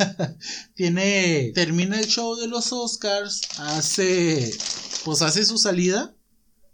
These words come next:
hace su salida y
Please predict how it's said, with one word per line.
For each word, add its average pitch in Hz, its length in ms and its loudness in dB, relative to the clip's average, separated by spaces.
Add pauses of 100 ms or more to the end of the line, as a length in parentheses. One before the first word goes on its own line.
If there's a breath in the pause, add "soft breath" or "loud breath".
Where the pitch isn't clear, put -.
(240)
hace 170 280 0
su 220 160 -2
salida 202 600 -2 (640)
y 151 760 0